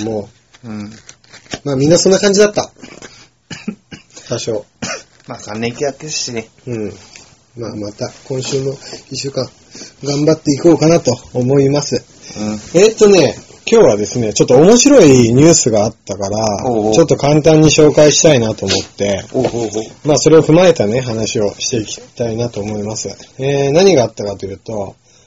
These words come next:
Speaker 1: えー、ポーランドっていう国がね、ある。
Speaker 2: うん。
Speaker 1: 聞いたことある？
Speaker 2: あるね。
Speaker 1: アシアン。うん。
Speaker 2: うん。
Speaker 1: ポーランドっていう国のある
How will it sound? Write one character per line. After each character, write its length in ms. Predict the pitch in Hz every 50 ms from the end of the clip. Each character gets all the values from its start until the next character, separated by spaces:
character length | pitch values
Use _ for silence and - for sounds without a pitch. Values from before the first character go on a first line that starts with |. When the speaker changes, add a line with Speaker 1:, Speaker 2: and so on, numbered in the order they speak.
| _ _ _ _
Speaker 1:
え 160 | 120 113 110
ー、 60 | 113 -
ポ 140 | - 226
ー 100 | 240 233
ラ 140 | 190 156 127
ン 60 | 113
ド 120 | 107 104 101
っ 40 | 98
て 140 | - 98
い 40 | 92
う 40 | 92
国 300 | - - 120 110 104 101
が 100 | 104 104
ね、 180 | 113 131 - _ _ _ _ _ _ _ _ _ _
あ 120 | 104 117 113
る。 40 |
Speaker 2:
う 40 | 107
ん。 140 | 98 95 95 _ _
Speaker 1:
聞 120 | - - 135
い 40 | -
た 80 | 113
こ 100 | 101 101
と 120 | - 95 90
あ 40 |
る？ 140 | 92 101 120 - - -
Speaker 2:
あ 80 | 104 104
る 120 | 98 98
ね。 140 | 104 104 95
Speaker 1:
ア 40 | -
シ 120 | - 104
ア 60 | 95 95
ン。 80 | - _ _
う 40 | 107
ん。 220 | 101 98 95 98 - 123 107 101 - - - - _ _ -
Speaker 2:
う 80 | 139
ん。 40 | 131 -
Speaker 1:
ポ 100 | - 214
ー 80 | 226
ラ 160 | 214 196 165
ン 160 | 147 135 123 107
ド 140 | 110 107
っ 60 | 101 90
て 140 | - -
い 40 | 107
う 40 | 101
国 260 | - - 117 113 113
の 180 | 117 117 113 123
あ 80 | 160
る 560 | 170 151 131 117 107 104 101 98 95 90 85